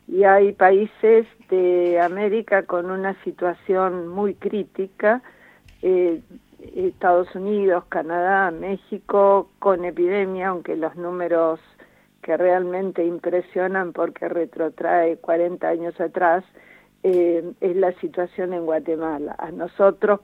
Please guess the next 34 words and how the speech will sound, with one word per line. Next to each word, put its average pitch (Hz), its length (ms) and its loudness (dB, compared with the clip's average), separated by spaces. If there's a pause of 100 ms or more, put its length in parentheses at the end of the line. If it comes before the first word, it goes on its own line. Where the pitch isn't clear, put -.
por 160 260 2
esto 190 380 0
que 175 220 4
viajaron 175 540 2
más 175 140 0
de 190 220 4
cien 180 200 -2
mil 202 200 4
argentinos 185 840 0 (120)
al, 165 640 4 (600)
eh, 170 160 2
para 160 420 6
la 160 220 0
Copa 190 320 4
Mundial 185 560 4
de, 170 320 2 (420)
eh, 180 180 2
de 180 180 0
Fútbol, 208 880 6 (100)
se 185 100 2
han 180 200 4
dispersado 185 720 2
sobre 170 280 0
todo 196 300 8
por 165 160 0
Estados 175 500 4
Unidos 180 480 0
y, 175 240 -2 (480)
y 202 140 2
México, 214 760 4
y 202 140 4
está 190 320 4
el 202 80 6
riesgo 185 400 4